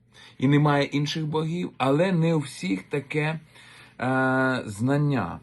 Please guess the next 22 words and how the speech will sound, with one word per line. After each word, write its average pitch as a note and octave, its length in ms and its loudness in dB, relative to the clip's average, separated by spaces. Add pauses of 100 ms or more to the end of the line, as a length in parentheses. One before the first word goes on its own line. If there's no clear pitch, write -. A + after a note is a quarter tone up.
(400)
Деякі, B2+ 720 0
призвичаєвшись B2+ 1080 0
до A#2 140 4
ідолів, C3 600 -4
ще - 240 -2
й D3 100 2
досі B2+ 440 -2
їдять B2 680 0
ідольські D3 540 -2
жертви, C3+ 560 -2
і B2+ 180 0
їх A#2+ 180 -2
совість, B2 440 -4
будучи B2 500 -2 (300)
немічною, B2+ 760 0
опоганюється. A2+ 1040 -2 (420)
Їжа D#3 580 0
нас D3+ 480 0
не E3 380 4
наближає D3+ 1000 0
до C3 240 -2
Бога, B2 760 0